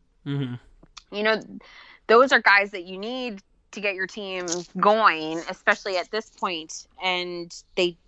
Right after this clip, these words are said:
Speaker 2: they just didn't. Uh, they really struggled against the Islanders, and, yeah,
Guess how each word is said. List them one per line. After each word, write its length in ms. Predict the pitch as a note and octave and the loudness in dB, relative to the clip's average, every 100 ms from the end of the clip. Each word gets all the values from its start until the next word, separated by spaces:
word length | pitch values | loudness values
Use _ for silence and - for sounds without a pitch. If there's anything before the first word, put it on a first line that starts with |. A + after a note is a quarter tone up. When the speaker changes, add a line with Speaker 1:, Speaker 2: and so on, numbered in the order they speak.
| _ | _
Speaker 2:
they 120 | E3+ | -2
just 300 | F3+ F3 - | -2 -8 -4
didn't. 500 | D3+ G3 B3 C#3+ - - - - | -2 0 -2 -4 -12 -20 -20 2
Uh, 160 | F3 F3+ | 6 6
they 120 | F#3+ | 4
really 280 | F3+ F#3+ A3 | 2 0 0
struggled 480 | - - G#3+ A4 F4 | -4 0 0 0 -6
against 360 | G3 D#3 F3+ | -6 -8 -8
the 100 | F#3+ | 0
Islanders, 680 | D#3+ D#3 E3+ E3+ D#3+ D#3+ F3 - | 0 0 -4 -8 -8 -8 -10 -6
and, 540 | F3+ F3+ F#3 F#3 F3 - _ _ _ _ _ _ _ _ _ _ _ _ - | -4 -2 -4 -8 -12 -18 _ _ _ _ _ _ _ _ _ _ _ _ -12
yeah, 240 | - E3 | -6 0